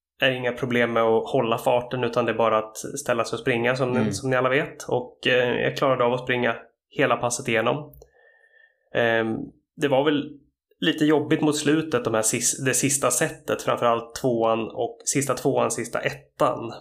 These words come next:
Speaker 1: Men i överlag så var det värsta att jag var så svettig att det bara rann om hela kroppen och att det var som att jag hade tagit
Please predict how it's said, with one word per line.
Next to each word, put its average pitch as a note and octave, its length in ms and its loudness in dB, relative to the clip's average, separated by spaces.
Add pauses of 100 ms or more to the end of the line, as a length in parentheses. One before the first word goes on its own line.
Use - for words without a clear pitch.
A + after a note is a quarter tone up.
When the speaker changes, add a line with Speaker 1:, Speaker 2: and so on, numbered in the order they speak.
Speaker 1:
Men B2 320 2
i A#2+ 480 -4 (840)
överlag C#3 520 4
så B2+ 100 -8
var A#2+ 120 0
det A#2 60 2
värsta B2 380 0
att A#2 240 -2 (280)
jag C3+ 160 0
var A#2+ 100 -2
så B2 180 -2
svettig C3+ 400 -2
att B2 100 0
det A#2+ 60 -6
bara A2+ 260 0
rann B2 320 2
om A2+ 120 -2
hela A2+ 200 0
kroppen B2 440 -2
och A2 60 2
att A2 60 -8
det B2 60 -8
var A#2 120 2
som A#2 160 -6
att A2+ 80 -2
jag A#2 80 0
hade A2 100 -2
tagit A2+ 200 0